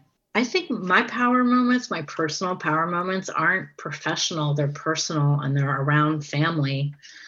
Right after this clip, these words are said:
That's what's in my heart of hearts. Um, I'm a mother and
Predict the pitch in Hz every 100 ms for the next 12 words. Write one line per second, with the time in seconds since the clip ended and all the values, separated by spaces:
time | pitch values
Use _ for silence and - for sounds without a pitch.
0 | - - _ _ - - - 180 147 -
1 | - - - _ _ _ _ - 170 156
2 | 143 - 147 165 - - - 175 - 196
3 | 190 - - - - - _ _ - 170
4 | 160 151 147 156 147 147 156 202 220 226
5 | - _ _ _ _ _ _ - 160 156
6 | 151 143 143 143